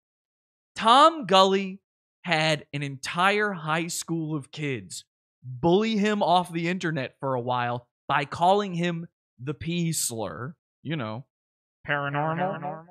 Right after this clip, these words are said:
You know what I'm talking about. And he didn't cotton too kindly to that one.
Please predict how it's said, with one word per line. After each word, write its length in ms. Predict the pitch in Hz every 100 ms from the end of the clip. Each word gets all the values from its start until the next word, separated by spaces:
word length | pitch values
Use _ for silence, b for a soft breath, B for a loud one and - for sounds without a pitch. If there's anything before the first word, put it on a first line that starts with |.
| _ _ _ _
You 80 | 214
know 80 | 233
what 80 | 147
I'm 60 |
talking 320 | 131 135 139 139
about. 420 | 143 151 180 - _ _ _ -
And 220 | 127 127
he 180 | 147 185
didn't 400 | 185 160 139 117 -
cotton 520 | - 175 170 156 143
too 240 | 170 160
kindly 640 | - 160 156 156 151 139 131
to 100 | 120
that 360 | 139 147 131
one. 340 | 120 107 95